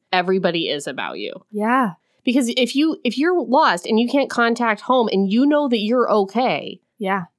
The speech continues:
Speaker 1: and you have parents or you have friends or you have, you know, whatever who's searching for you, that's
Speaker 2: Yep.
Speaker 1: all you're thinking about is how
Speaker 2: Mm-hmm.
Speaker 1: much pain you're causing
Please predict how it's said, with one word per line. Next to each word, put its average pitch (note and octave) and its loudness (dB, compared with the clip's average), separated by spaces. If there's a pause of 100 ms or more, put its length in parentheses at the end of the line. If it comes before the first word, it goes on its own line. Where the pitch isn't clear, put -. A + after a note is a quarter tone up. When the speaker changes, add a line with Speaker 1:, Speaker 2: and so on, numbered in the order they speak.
(140)
Speaker 1:
and G#3+ 4
you G#3+ 2
have F#3+ 0
parents C4+ 0
or F#3+ 0
you F3 -2
have F3 0
friends B3+ 0
or F#3 0
you E3+ 0
have, E3 0
you F#3 0
know, F3+ 2
whatever F3+ 0
who's G3+ -2
searching G3 -2
for C#4 -2
you, D4 -4 (260)
that's C4+ 0
Speaker 2:
Yep. F#3+ 2
Speaker 1:
all D4 4
you're D4+ 0
thinking F#3+ 0
about - -6
is F3 -2
how G#3+ 2
Speaker 2:
Mm-hmm. A3+ 2
Speaker 1:
much A3 0
pain F3+ 0
you're D#3+ -2
causing D3+ -6